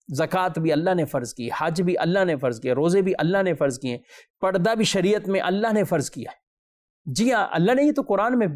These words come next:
بیان فرمایا ہے، رسول اللہ صلی اللہ علیہ وسلم نے اس کی تعلیم دے دی، اس کو مزید وضاحت سے کھول کے بیان کر دیا۔ تو علماء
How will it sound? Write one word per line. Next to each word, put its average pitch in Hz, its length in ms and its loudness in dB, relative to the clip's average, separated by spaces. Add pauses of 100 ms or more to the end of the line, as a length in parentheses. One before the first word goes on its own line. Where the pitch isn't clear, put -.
بیان 180 240 0
فرمایا 123 340 -2
ہے، - 680 -16
رسول 139 260 0
اللہ 139 240 0
صلی 214 180 -2
اللہ 220 140 0
علیہ 196 140 0
وسلم 196 200 0
نے 180 80 0
اس 160 100 -4
کی 175 120 -2
تعلیم 160 380 0
دے 156 140 0
دی، 151 200 -4
اس 151 120 -6
کو 170 100 -2 (320)
مزید 147 340 0
وضاحت 131 320 -2
سے 156 140 -4
کھول 185 260 -2
کے 190 80 2
بیان 196 280 0
کر 185 160 0
دیا۔ 170 220 -8 (1200)
تو 247 80 4 (120)
علماء 214 380 4